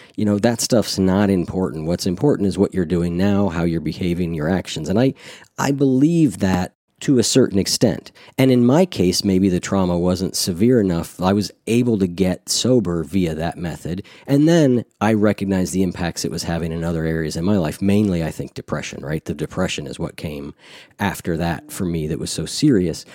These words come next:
And I always worry about this idea of, you know, am I, am I blaming what's happening to me on other people? And am I using that?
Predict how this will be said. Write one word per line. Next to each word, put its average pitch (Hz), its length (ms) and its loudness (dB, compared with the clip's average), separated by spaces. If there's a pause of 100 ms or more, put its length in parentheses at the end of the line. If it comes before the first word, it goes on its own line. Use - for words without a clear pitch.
(360)
And 135 160 2
I 139 80 4
always 147 320 4
worry 107 640 4
about 90 720 -4 (1900)
this 110 220 2
idea 98 420 2
of, 87 480 -2 (280)
you 110 100 0
know, 87 180 -2 (580)
am 101 160 -2
I, 90 360 -2 (240)
am 120 160 2
I 110 80 4
blaming 127 720 4
what's 107 180 2
happening 92 520 -4
to 85 40 -4
me 87 320 -4
on 87 260 -4
other 90 220 -4
people? 85 380 -6
And 85 100 -4
am 82 100 -6
I 82 100 -4
using 92 520 0
that? 87 300 -4